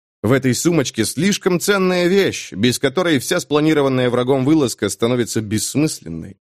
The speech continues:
Так что либо нападения теперь вообще не будет, либо начнётся долгая погоня по лесу за дерзкими убийцами,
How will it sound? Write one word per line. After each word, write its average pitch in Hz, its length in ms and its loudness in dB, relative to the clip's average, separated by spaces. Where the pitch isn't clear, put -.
Так 196 200 -2
что 175 240 2
либо 175 300 2
нападения 165 540 2
теперь 147 260 0
вообще 135 400 2
не 202 140 2
будет, 180 480 -4
либо 190 280 2
начнётся 202 520 0
долгая 180 480 2
погоня 156 420 0
по 165 160 0
лесу 156 260 0
за 131 120 2
дерзкими 127 480 0
убийцами, 143 680 -2